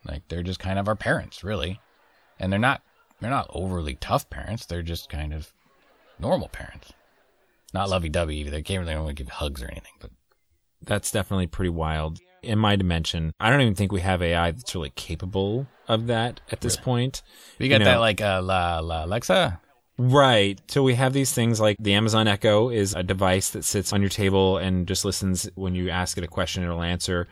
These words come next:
Speaker 2: connects to the internet and, and answers your question for you. There's similar devices, like the Google Home is another one. You know, a lot of people have those, but they're certainly not,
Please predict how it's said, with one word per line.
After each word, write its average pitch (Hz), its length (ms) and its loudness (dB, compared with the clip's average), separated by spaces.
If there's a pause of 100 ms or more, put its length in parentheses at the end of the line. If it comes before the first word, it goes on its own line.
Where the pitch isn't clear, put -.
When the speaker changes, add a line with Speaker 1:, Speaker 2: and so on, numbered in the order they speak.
Speaker 2:
connects 95 280 -4
to 95 60 -8
the - 80 -10
internet 90 360 0
and, 85 280 -4
and 85 160 -6
answers 87 320 -4
your 87 60 -6
question 87 320 -4
for 90 160 -4
you. 87 80 -2
There's 90 180 -2
similar 95 480 2
devices, 87 640 -2
like 87 140 -4
the 92 80 -6
Google 92 320 -2
Home 85 280 -2
is 82 120 -4
another 85 260 0
one. 82 380 -2 (260)
You 98 260 -2
know, 87 120 0
a - 20 2
lot 104 180 2
of 104 60 -4
people 95 200 -2
have 85 180 -2
those, 95 260 2
but 90 120 -8
they're 87 100 -4
certainly 110 360 0
not, 92 300 2